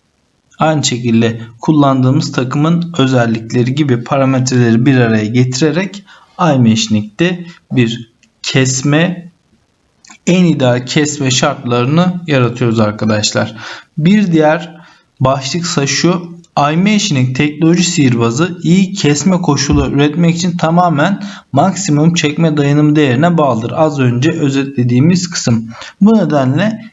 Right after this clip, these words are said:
kesmeye karar verdiğiniz herhangi bir malzemenin malzeme veri tabanında kendisine atanmış doğru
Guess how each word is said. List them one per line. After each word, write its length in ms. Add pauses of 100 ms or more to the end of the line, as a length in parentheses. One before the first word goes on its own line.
(120)
kesmeye 840
karar 440
verdiğiniz 440
herhangi 460
bir 40
malzemenin 840
malzeme 600
veri 200
tabanında 420
kendisine 500
atanmış 600
doğru 500